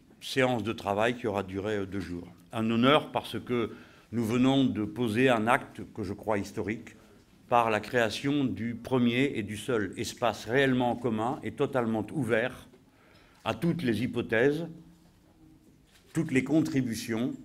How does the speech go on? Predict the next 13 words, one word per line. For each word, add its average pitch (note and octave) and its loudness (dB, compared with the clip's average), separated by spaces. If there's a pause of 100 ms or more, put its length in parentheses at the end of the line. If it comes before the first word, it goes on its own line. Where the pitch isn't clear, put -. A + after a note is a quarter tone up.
(460)
pour - -6
tirer C3 2
l'Europe A#2+ 4
de A2 2
l'impasse G#2+ 4
dans A2 0
laquelle A#2 -2
est A2+ -4
en G#2 0
train A#2 -4
de G#2+ -4
s'enfermer, A2 -4 (680)
impasse, B2+ 2